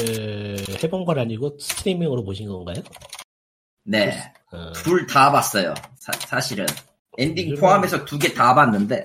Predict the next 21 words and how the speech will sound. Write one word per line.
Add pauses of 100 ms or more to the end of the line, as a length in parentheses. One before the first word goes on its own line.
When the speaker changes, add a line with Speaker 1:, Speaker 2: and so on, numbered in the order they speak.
(760)
Speaker 1:
요즘은
Speaker 2:
엔딩은
두
개가
Speaker 1:
게임
Speaker 2:
있고요. (520)
일
주차
클리어하고
이
주차
특정
아이템을
얻어서
엔딩을
보는
게
또
하나
더
있어요.